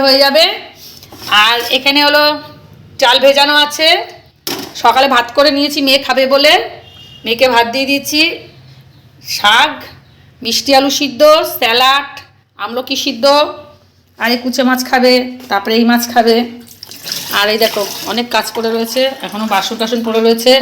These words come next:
আমাদের কাজের দিদি আসেনি, আসবে না আবার দুদিন, কালকে আসেনি, আজকেও আসবে না। ওটা কেটে নিই। আর এই দেখো এখানটাতে তো কী ফল বলো তো, কিউবি ফল। আর তোমাদের সাথে সেদিন আমি যে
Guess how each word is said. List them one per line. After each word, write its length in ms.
আমাদের 260
কাজের 280
দিদি 280
আসেনি, 340
আসবে 220
না 100
আবার 200
দুদিন, 240
কালকে 300
আসেনি, 220
আজকেও 300
আসবে 260
না। 60
ওটা 200
কেটে 280
নিই। 140
আর 160
এই 100
দেখো 160
এখানটাতে 480
তো 80
কী 180
ফল 240
বলো 140
তো, 100
কিউবি 340
ফল। 200
আর 160
তোমাদের 300
সাথে 160
সেদিন 220
আমি 160
যে 100